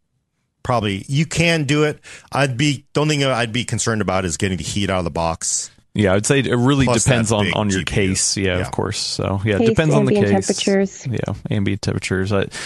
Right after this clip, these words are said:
Speaker 2: so, but I think you can, best case scenario, if it's a good case, uh, I think you get away for, with a tower cooler for sure if you're just gaming.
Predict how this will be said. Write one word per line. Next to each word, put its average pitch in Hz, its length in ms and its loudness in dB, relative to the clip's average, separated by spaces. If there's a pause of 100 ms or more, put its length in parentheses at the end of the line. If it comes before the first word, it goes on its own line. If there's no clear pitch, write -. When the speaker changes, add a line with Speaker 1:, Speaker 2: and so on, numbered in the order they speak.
(100)
Speaker 2:
so, 120 320 2
but 160 160 2
I 151 80 4
think 151 240 0
you 220 100 2
can, 107 480 0 (180)
best 131 200 4
case 107 180 0
scenario, 101 400 2
if 101 140 -2
it's 104 160 -2
a - 20 -4
good 101 160 -4
case, 101 440 -2 (400)
uh, 98 400 0
I - 60 -2
think 139 280 -2
you 95 80 2
get 90 60 0
away 87 180 0
for, - 180 -2
with 101 180 -2
a - 40 -6
tower - 320 -4
cooler 98 260 -2
for - 160 -4
sure - 180 -4
if - 120 -6
you're 90 100 -4
just 92 380 -2
gaming. 90 420 -6